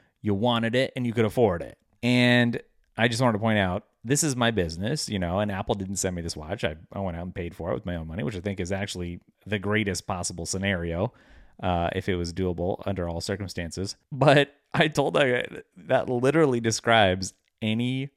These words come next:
purchase that anybody ever made, ever, or will ever make, or has ever made. You got something because you wanted it and could afford it.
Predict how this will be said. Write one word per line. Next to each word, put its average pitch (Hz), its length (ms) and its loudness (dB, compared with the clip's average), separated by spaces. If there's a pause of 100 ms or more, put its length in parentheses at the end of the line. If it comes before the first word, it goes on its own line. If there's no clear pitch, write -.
(440)
purchase 110 580 -2 (120)
that 113 160 -2
anybody 104 640 -2 (100)
ever 107 280 0
made, 82 440 -2 (400)
ever, 87 520 -4 (180)
or 107 180 2
will 113 260 2
ever 92 180 0
make, 90 360 -2
or 107 100 -2
has 98 260 2
ever 92 200 0
made. 85 380 -2 (260)
You 117 180 -4
got 120 460 2
something 98 600 0 (140)
because 104 380 0
you 104 120 2
wanted 98 420 0
it 98 140 2
and 92 180 -4
could 95 120 -2
afford 92 220 0
it. - 180 -10